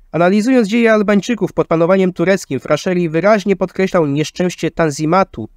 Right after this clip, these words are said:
W jego opinii reformy wprowadzone od tysiąc osiemset trzydziestego dziewiątego roku uczyniły z Albańczyków niewolników dostarczających imperium rekruta i podatków. Autor manifestu nie używa w odniesieniu do przyszłości Albanii pojęcia niepodległość, lecz raczej pełna autonomia.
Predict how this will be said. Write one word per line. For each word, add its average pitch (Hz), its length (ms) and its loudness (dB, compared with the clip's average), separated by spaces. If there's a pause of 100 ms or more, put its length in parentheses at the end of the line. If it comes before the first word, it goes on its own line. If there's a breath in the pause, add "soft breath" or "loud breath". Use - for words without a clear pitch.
(140)
W - 40 -14
jego 220 240 2
opinii 202 520 0
reformy 214 440 0
wprowadzone 190 520 0
od - 160 -4
tysiąc 190 360 -2
osiemset 202 400 -2
trzydziestego 185 460 -2
dziewiątego 175 480 0
roku 160 480 -2
uczyniły 196 440 0
z 185 60 -10
Albańczyków 185 600 0
niewolników 185 680 0
dostarczających 165 880 -2
imperium 170 560 0
rekruta 190 500 -2
i 180 140 -6
podatków. 175 500 0 (480)
Autor 226 400 0
manifestu 185 560 0
nie 180 180 2
używa 196 380 0
w 175 40 -2
odniesieniu 165 460 -2
do 160 100 2
przyszłości 165 500 -2
Albanii 151 440 0
pojęcia 143 420 -2
niepodległość, 127 800 -4
lecz 143 240 -4
raczej 170 320 0
pełna 180 460 0
autonomia. 165 640 0